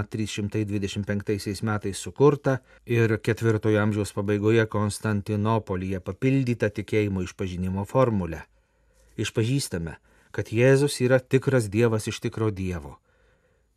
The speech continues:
kad jis yra vienos prigimties su Tėvu.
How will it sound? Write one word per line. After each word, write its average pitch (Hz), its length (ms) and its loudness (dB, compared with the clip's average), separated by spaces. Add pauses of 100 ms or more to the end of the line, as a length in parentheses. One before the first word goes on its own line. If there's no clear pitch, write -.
kad 117 160 -2
jis 123 240 2
yra 117 100 6
vienos 117 460 4
prigimties 123 640 2
su 117 80 -4
Tėvu. 76 400 -6